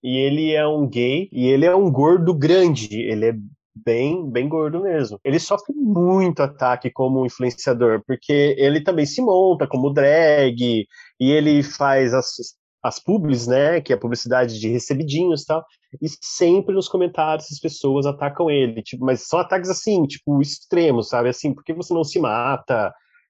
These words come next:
É, Já passou da hora de você, é, sei lá, cair da sacada do seu prédio e morrer.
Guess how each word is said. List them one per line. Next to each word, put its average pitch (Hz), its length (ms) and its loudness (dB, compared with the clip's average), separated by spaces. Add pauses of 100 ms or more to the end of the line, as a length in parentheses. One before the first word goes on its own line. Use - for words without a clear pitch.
É, 110 500 2
Já 120 120 -2
passou 156 320 -4
da 160 140 2
hora 147 240 4
de 139 160 -4
você, 143 680 0 (280)
é, 104 220 0
sei - 240 -4
lá, 131 280 2 (600)
cair 135 340 4
da 139 160 2
sacada 127 440 -2
do 127 80 -2
seu 139 120 -4
prédio 123 280 0
e - 20 0
morrer. 127 560 0